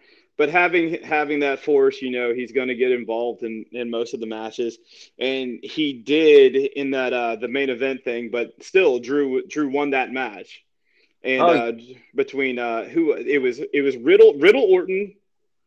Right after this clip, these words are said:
Speaker 2: Yep, Riddle, Riddle, Riddle did, on behalf of Orton. Uh, g-, now he got in the ma-, uh, Money in the Bank.
Speaker 1: Yep.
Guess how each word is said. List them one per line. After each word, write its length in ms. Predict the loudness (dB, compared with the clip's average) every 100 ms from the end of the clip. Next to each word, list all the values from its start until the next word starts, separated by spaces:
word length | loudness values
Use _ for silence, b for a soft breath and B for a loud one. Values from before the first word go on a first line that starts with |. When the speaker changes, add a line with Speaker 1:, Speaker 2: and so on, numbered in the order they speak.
| _ _ _ _
Speaker 2:
Yep, 180 | 0 0 2
Riddle, 320 | 4 4 2
Riddle, 520 | 0 4 6 4 2
Riddle 320 | 2 4 6
did, 140 | 4 2
on 160 | 2
behalf 340 | 0 0 0 -2
of 60 | 0
Orton. 360 | 0 0 -4 -8 -2
Uh, 160 | 0 0
g-, 380 | -4 -6 -6 -2 -2
now 80 | 0
he 60 |
got 180 | 0 0
in 120 | -2 -4
the 80 |
ma-, 100 | -4
uh, 400 | -2 0 2 0 0
Money 200 | -2 -4
in 60 |
the 60 | -2
Bank. 380 | 0 0 -2 -10 _ _ -18
Speaker 1:
Yep. 260 | -16 -16